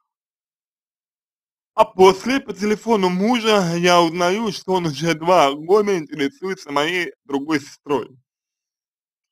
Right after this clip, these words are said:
Вот. Ну, смотрите, а, интересно, что он интересуется вашими сестрами.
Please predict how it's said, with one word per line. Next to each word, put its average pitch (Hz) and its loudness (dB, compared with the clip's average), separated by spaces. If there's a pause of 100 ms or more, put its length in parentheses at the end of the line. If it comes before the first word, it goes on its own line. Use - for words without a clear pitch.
Вот. 62 -18 (1400)
Ну, 262 -4
смотрите, 214 -4 (1040)
а, 123 -10
интересно, 214 -8
что 185 -14
он 185 -10
интересуется 180 -12
вашими 175 -10
сестрами. - -12